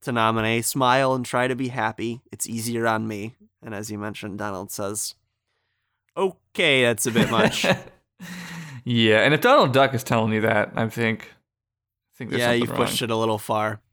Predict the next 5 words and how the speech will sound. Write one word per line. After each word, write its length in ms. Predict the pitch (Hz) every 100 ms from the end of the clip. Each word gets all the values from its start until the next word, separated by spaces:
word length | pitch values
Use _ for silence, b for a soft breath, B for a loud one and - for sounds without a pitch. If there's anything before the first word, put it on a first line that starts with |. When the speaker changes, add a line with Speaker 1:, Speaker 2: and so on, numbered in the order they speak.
| _ -
Speaker 2:
Yeah, 420 | 131 131 117 113
um, 560 | 127 135 135 139 135 139 - _ _ _ 147
Naminé 340 | 151 190 190
stays 240 | - 143
behind 540 | 127 123 123 101 98